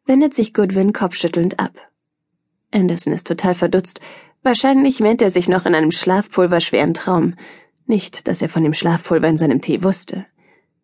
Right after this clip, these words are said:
Goodwin sieht uns an. Unter der Clownschminke kommt die vertraute Verachtung zum Vorschein,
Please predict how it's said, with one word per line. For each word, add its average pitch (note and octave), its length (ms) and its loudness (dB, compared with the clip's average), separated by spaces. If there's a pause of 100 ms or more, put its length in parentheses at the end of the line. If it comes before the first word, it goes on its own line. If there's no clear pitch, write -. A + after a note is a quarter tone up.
(500)
Goodwin A#3+ 320 0
sieht A#3+ 180 -2
uns E3+ 220 0
an. - 260 -6 (640)
Unter G3+ 200 2
der F3+ 120 0
Clownschminke E3+ 720 -2
kommt G#3 240 -2
die G3+ 80 -4
vertraute F#3 500 -2
Verachtung F3 520 -2
zum E3 160 -2
Vorschein, F3+ 520 0